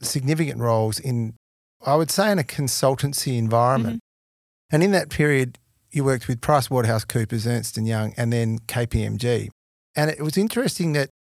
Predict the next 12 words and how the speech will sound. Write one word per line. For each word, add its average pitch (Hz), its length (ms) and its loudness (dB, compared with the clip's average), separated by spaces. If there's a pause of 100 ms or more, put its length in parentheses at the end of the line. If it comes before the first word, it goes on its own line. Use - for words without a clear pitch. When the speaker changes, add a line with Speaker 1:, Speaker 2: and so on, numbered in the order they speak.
(140)
Speaker 1:
this 180 140 0
seems 214 380 -2
to 165 140 -2
be 143 380 0
a 127 80 -4
theme 143 580 0
where 131 400 0 (340)
you 135 360 -2
got 143 420 0
into 131 640 -2 (120)
early 160 260 4
stage 113 720 -2